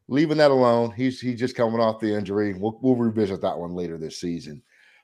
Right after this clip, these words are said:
Daron Payne. Daron Payne might be the biggest human I've ever seen.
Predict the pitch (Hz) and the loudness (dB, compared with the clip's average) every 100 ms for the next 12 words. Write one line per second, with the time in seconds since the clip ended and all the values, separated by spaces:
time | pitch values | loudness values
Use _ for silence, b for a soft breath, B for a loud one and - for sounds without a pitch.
0 | _ _ 92 113 107 139 170 165 - 143 | _ _ -4 -2 2 4 2 0 -6 -2
1 | 131 95 73 - _ _ _ _ _ _ | -2 -2 -6 -16 _ _ _ _ _ _
2 | _ 95 104 120 113 123 110 101 98 92 | _ -4 -2 0 0 -2 0 0 -2 -6
3 | 82 110 98 113 104 92 90 80 80 - | -4 -4 -4 -6 -4 -2 -4 -6 -8 -4
4 | 147 139 139 | -2 -2 -4